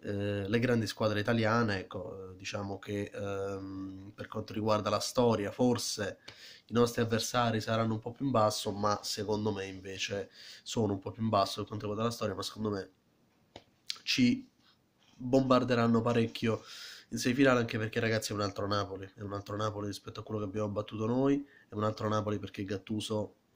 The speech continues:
sta facendo tantissimo, l'abbiamo visto il favore che ci hanno fatto battendo la Juventus, insomma, è un Napoli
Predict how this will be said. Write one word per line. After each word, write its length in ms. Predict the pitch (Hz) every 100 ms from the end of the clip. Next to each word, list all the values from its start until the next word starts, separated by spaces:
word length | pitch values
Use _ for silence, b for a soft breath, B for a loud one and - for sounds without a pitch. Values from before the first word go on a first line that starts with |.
| -
sta 260 | - -
facendo 380 | 107 107 113 104
tantissimo, 720 | 98 104 107 151 156 - 156
l'abbiamo 340 | 120 98 95 92
visto 260 | 101 -
il 60 | -
favore 380 | - 98 110 107
che 100 | 101
ci 120 | -
hanno 140 | 101
fatto 400 | 98 104 104 - 95
battendo 440 | 95 - 104 104
la 80 | 104
Juventus, 680 | 110 127 131 123 113 - -
insomma, 440 | 101 - 98 92
è 100 | -
un 140 | 110 98
Napoli 480 | 92 92 90 90